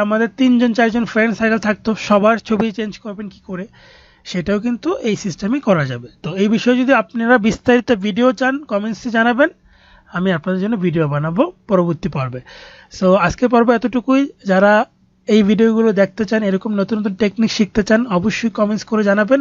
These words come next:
এবং আমাদের WhatsApp গ্রুপে যুক্ত হতে পারেন ফ্রি গ্রাফিক ডিজাইন শেখার জন্য। কমেন্টে লিংক দেওয়া থাকবে এবং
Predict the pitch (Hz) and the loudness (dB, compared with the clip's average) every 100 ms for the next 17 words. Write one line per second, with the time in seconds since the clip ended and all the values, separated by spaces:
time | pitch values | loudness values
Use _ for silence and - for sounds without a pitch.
0 | 220 214 202 202 208 185 208 - 208 202 | 2 0 0 0 -2 0 0 0 -4 -2
1 | 208 190 208 - 220 226 202 220 185 220 | -2 -2 -4 -2 -2 0 0 -2 0 0
2 | 220 202 185 202 202 226 269 - - - | 2 2 0 0 0 0 0 -4 -20 -20
3 | - - 214 190 160 156 156 190 202 196 | -14 -2 2 4 2 0 0 0 0 0
4 | 254 269 196 185 165 156 165 151 226 370 | 0 0 0 -2 -2 -4 -6 -2 -2 -2
5 | _ _ _ - _ - _ _ _ _ | _ _ _ -20 _ -20 _ _ _ _
6 | _ 214 247 247 _ _ _ _ _ - | _ _ -20 _ _ _ _ _ _ -20
7 | _ 165 170 | _ -6 -2